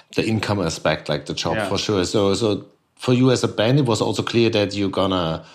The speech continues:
Speaker 1: that's over for, as a band, or did you try to write new stuff and f-, uh, get a fire back? At, uh
Speaker 2: Well, we did write some new stuff, and actually,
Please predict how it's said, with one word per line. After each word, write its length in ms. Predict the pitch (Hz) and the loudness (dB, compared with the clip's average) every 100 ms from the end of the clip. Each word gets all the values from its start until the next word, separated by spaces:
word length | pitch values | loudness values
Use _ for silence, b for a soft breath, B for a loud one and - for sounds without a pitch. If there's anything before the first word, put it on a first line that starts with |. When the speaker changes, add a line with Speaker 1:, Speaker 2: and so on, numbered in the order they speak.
| B B | B B
Speaker 1:
that's 220 | 107 98 | -2 0
over 300 | 107 98 131 | 0 2 4
for, 220 | 127 113 - | 2 0 -2
as 140 | 92 | -2
a 60 | 98 | -2
band, 280 | 87 104 165 | 0 0 2
or 80 | 165 | 2
did 160 | 151 | 2
you 100 | 143 | 2
try 360 | 131 - 117 120 | 0 2 4 4
to 140 | 117 113 | 2 2
write 340 | 107 107 98 | 4 4 2
new 220 | 104 104 101 | 0 -2 -2
stuff 300 | - 107 107 | 0 0 0
and 140 | 104 | -4
f-, 260 | 90 - - - | -6 -12 -14 -6
uh, 160 | 110 104 | -6 -4
get 200 | 104 98 | -4 -6
a 60 | |
fire 360 | - 92 78 78 | -2 -2 -2 -2
back? 360 | 69 82 110 143 - | -2 -2 -4 -6 -8
At, 180 | 131 - | -8 -8
uh 40 | - - b b - | -12 -20 b b -2
Speaker 2:
Well, 220 | 151 190 | 2 4
we 120 | 202 | 4
did 300 | 196 165 247 285 | 2 4 4 4
write 240 | 143 127 | 4 2
some 180 | 139 123 | 0 0
new 140 | 120 | 0
stuff, 300 | 117 117 104 | -2 -4 -2
and 100 | 123 | -2
actually, 640 | 131 175 175 170 147 135 | 0 0 0 2 2 2